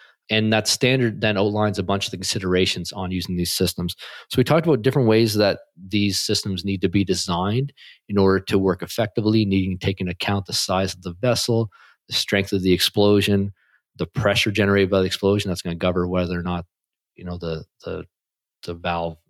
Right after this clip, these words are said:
fractures or, or breaks, um, when the explosion happens, or whether or not the vanes fracture or break. So there's this sort of safety as design. There's also the effectiveness of a rotary valve in general as a material moving device. Those considerations are gonna come into play.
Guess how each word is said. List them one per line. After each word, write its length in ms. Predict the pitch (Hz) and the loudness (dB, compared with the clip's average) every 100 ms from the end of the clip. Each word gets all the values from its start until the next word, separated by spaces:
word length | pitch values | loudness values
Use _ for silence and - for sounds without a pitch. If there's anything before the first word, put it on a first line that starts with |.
| _ _ | _ _
fractures 680 | - 95 87 - 104 98 98 | -8 -4 -4 -4 -6 -6 -4
or, 260 | 85 87 92 | -6 -8 -12
or 80 | - | -10
breaks, 460 | - 92 110 - - _ - - - _ 87 | -4 -2 -2 -8 -10 _ -20 -20 -20 _ -8
um, 280 | 85 85 | -4 0
when 140 | 90 92 | 2 2
the 40 | |
explosion 340 | 82 87 82 107 | 2 2 2 0
happens, 260 | 123 95 | 0 -2
or 100 | 90 | 0
whether 180 | 87 85 | 0 0
or 40 | |
not 120 | 85 80 | -2 -4
the 60 | |
vanes 260 | 80 95 98 | -2 -2 -2
fracture 360 | 98 95 - | -2 -2 -2
or 60 | 92 | 2
break. 220 | 98 101 - - - - - - | 2 2 -2 -20 -20 -20 -18 -6
So 160 | - 113 | 0 2
there's 160 | 107 | 4
this 180 | 120 - | 4 4
sort 160 | 131 113 | 4 2
of 100 | - | 2
safety 360 | 123 120 110 | 0 2 2
as 100 | 101 | 0
design. 600 | - 87 87 92 131 151 | 0 -2 0 2 0 -2
There's 160 | 104 92 | -2 0
also 260 | 117 - 104 | 2 2 2
the 120 | 92 | 0
effectiveness 720 | - 104 - 117 104 104 - - | 0 -4 -2 -4 -2 -2 -2 -2
of 80 | 101 | 0
a 60 | |
rotary 360 | 92 98 98 98 | 4 4 2 0
valve 340 | 90 92 95 95 | 0 0 -2 -2
in 180 | 87 82 | -8 -4
general 640 | 101 107 131 131 135 135 _ _ _ _ - | 0 2 2 2 0 -6 _ _ _ _ -6
as 160 | 90 | -4
a 40 | 90 | -2
material 320 | 85 104 90 | 0 2 4
moving 280 | 104 120 120 | 4 4 2
device. 380 | 107 117 131 | 4 2 2
Those 200 | 98 95 | 0 -2
considerations 460 | - - 98 92 - | -4 -2 2 2 0
are 80 | 95 | -4
gonna 80 | 90 | -4
come 220 | - 98 | -4 -2
into 120 | 92 | -4
play. 380 | - 110 104 | 0 2 2